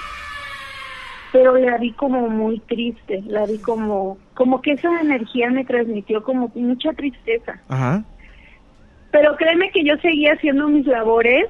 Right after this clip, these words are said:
Speaker 1: pero sí te llevas como ese, esa energía, esa tristeza, ¿no? Y yo lo platico y me dicen, "Oye, es que no les preguntes qué quieren porque tal vez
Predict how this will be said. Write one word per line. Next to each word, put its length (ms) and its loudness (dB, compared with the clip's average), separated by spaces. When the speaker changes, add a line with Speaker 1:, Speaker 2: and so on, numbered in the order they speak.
Speaker 1:
pero 260 2
sí 80 -2
te 200 0
llevas 360 -2
como 360 0
ese, 800 0
esa 240 -2
energía, 580 -2
esa 260 -2
tristeza, 680 -6
¿no? 240 -6
Y 120 2
yo 100 2
lo 200 -2
platico 720 -2
y 120 -2
me 160 0
dicen, 420 -4
"Oye, 380 2
es 100 -6
que 140 -2
no 160 0
les 180 -2
preguntes 600 -2
qué 180 -4
quieren 540 0
porque 360 -6
tal 340 -2
vez 340 0